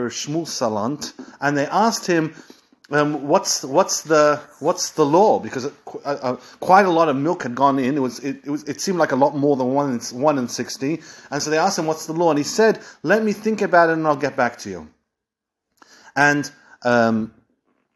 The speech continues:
they, they, they, they, they couldn't imagine there was any way that it could possibly be, uh, good,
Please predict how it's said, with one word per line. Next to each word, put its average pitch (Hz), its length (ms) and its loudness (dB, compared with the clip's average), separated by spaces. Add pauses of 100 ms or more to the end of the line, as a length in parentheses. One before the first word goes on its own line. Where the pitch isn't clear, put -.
(760)
they, 131 200 0
they, 131 640 0 (220)
they, 110 500 0 (540)
they, 135 440 -4
they 165 260 0
couldn't 190 200 2
imagine 156 360 4
there 143 120 4
was 127 100 -2
any 139 140 0
way 127 160 0
that 113 120 -4
it 110 80 -6
could - 100 -16
possibly 117 500 -4
be, 110 80 -16 (180)
uh, 123 100 -2
good, 156 380 2